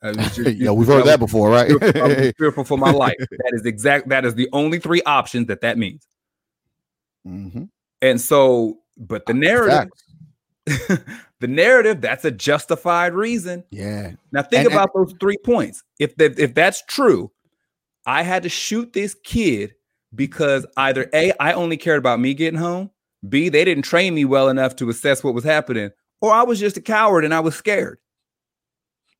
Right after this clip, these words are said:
Speaker 2: And most of them are cowards and they're scared.
Speaker 1: How is that a justified shooting if that's the case?
Speaker 2: Exactly. And that's why they play out the way they do how they push narratives. It's to
Speaker 1: Yep.
Speaker 2: justify whatever happens after,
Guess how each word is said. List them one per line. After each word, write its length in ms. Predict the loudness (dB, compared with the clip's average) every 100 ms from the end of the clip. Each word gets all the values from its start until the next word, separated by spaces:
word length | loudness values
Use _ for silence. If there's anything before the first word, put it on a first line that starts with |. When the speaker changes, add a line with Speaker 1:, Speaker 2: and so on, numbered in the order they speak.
| _ _ -2
Speaker 2:
And 120 | 2
most 200 | 2 2
of 60 |
them 140 | 0 2
are 80 | 0
cowards 380 | 0 -2 -6
and 100 | -8
they're 120 | -10 -12
scared. 340 | -16 -20 -20 _ _ _ -12
Speaker 1:
How 340 | -2 0 0
is 140 | -2
that 220 | -2 -2 -2
a 80 |
justified 720 | -6 -6 -8 -8 -8 -4 -4 -6
shooting 360 | -10 -10 -10
if 120 | -12 -10
that's 200 | -10 -10
the 80 |
case? 80 | -10
Speaker 2:
Exactly. 280 | -10 -12 -20 _ _ _ -10
And 160 | -4
that's 220 | -2 -2
why 220 | 2 2 4
they 160 | 0
play 320 | -2 -2 0
out 280 | 0 -2 -2
the 100 | -4
way 520 | 2 2 0 -4 -8 -12 _ _ _ _ _ _
they 220 | -4 -2
do 440 | 2 4 6 4 -4 _ -6
how 180 | -2 0
they 140 | 0
push 300 | 0 -2 -2
narratives. 500 | -4 -4 -6 -12 -10
It's 160 | -8 -6
to 100 | -6
Speaker 1:
Yep. 120 | 0 0
Speaker 2:
justify 520 | 0 -2 0 2 2
whatever 360 | 2 0 0
happens 400 | -2 -4 -4 -4
after, 340 | -4 -4 -6